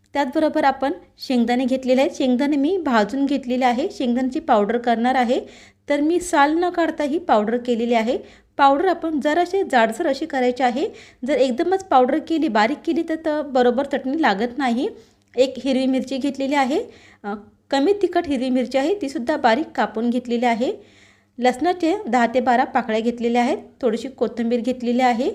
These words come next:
आणि कढीपत्ता घेतलेला आहे. लसूण सोलून मी ठेचून घेतलेला आहे. कापून जर लसूण घेतलं ना तर इतकी चव छान येत नाही, त्याच्यामुळे ठेचून घेतलेलं आहे. कोथिंबीर कापून घेतलेली आहे आणि कढीपत्तासुद्धा धुवून आणि पुसून, अ, छान असा बारीक कापून घेतलेला आहे.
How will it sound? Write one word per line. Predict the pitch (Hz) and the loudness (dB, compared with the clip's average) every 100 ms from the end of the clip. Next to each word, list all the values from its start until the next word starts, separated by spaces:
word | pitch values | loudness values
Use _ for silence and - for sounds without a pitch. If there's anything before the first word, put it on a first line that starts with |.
| - - - | -8 -20 -6
आणि | 254 320 | -4 -2
कढीपत्ता | 269 240 226 220 226 | 0 0 0 -2 -2
घेतलेला | 240 240 240 240 | -2 0 2 2
आहे. | 254 403 - - - | 0 -2 -8 -20 -2
लसूण | 269 269 339 | 0 0 -2
सोलून | 359 294 247 285 | -2 2 2 2
मी | 311 370 - | 0 -2 -2
ठेचून | 262 240 247 | -4 -2 -2
घेतलेला | 254 254 254 254 | -2 -2 0 0
आहे. | 247 349 - - _ - | 0 -4 -8 -20 _ 0
कापून | 262 262 262 381 | 4 4 2 -2
जर | 392 | 0
लसूण | 359 339 370 | 0 -2 -4
घेतलं | 311 302 339 | -4 -4 -4
ना | 269 | -4
तर | 285 262 | -4 -6
इतकी | 247 294 | -6 -8
चव | - 277 277 | -4 -4 -4
छान | 269 247 233 | -2 0 2
येत | 254 | 0
नाही, | 330 262 | 0 -2
त्याच्यामुळे | 262 247 240 262 339 | -2 -4 -2 -4 0
ठेचून | 240 240 254 | -2 0 -2
घेतलेलं | 240 247 247 | 0 0 0
आहे. | 240 262 - - - - | 0 0 -4 -10 -20 -4
कोथिंबीर | 269 277 311 359 403 | -2 0 0 0 2
कापून | 269 220 254 | 0 0 0
घेतलेली | 254 247 262 262 | -2 -2 -2 2
आहे | 254 294 415 - _ _ | 2 0 -6 -12 _ _
आणि | 233 247 254 247 254 | 0 2 2 0 0
कढीपत्तासुद्धा | 262 269 269 302 320 277 294 | 0 0 -2 -4 -4 -2 0
धुवून | 214 233 349 | 2 2 0
आणि | 226 233 254 | -2 -2 -2
पुसून, | 247 254 254 311 403 - - _ | -4 -6 -2 -2 -4 -8 -20 _
अ, | 185 190 202 | -6 -4 -2
छान | 294 285 | 0 2
असा | 285 | 2
बारीक | 240 226 226 277 | 2 2 2 0
कापून | 262 247 247 | -2 0 0
घेतलेला | 247 247 247 254 | -2 0 2 2
आहे. | 233 | 2